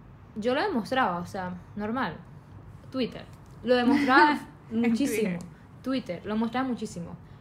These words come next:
Speaker 1: Y nadie me escribía, tipo, "¿Por qué estás así?", o "¿Qué te pasó?". Nada, nadie, nunca, nadie me escribía. Ahora, en que estoy en mi mejor momento, en que me siento súper feliz, me siento súper bien, muchas personas he escuchado en que, "Ay,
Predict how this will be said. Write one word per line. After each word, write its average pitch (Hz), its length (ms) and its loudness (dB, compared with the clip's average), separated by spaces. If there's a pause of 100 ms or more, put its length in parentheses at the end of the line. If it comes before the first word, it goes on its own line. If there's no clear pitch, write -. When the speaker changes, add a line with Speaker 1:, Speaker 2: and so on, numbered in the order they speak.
(160)
Speaker 1:
Y 247 140 -2
nadie 262 560 2 (280)
me 214 200 0
escribía, 214 640 0
tipo, 214 300 -4
"¿Por 185 120 -4
qué 190 60 -8
estás 185 280 -10
así?", 220 540 -2 (480)
o 208 120 -2
"¿Qué 196 100 -4
te 196 100 -8
pasó?". 220 720 0 (120)
Nada, 196 320 -4
nadie, 226 360 -2
nunca, 233 540 -2
nadie 226 380 2
me 262 60 0
escribía. 233 460 -4 (600)
Ahora, 233 560 2
en 196 160 -10
que 190 60 -8
estoy 185 180 -6
en 220 100 0
mi 254 60 0
mejor 220 180 0
momento, 220 400 -2
en 214 100 -4
que 196 100 -8
me 185 120 -8
siento 202 180 -6
súper 220 280 -6
feliz, 214 540 -4
me 180 100 -8
siento 190 160 -8
súper 208 300 -6
bien, 220 260 -2 (640)
muchas 240 400 0
personas 277 500 -2
he 233 100 -2
escuchado 269 500 0
en 233 120 2
que, 220 120 -2
"Ay, 262 280 -2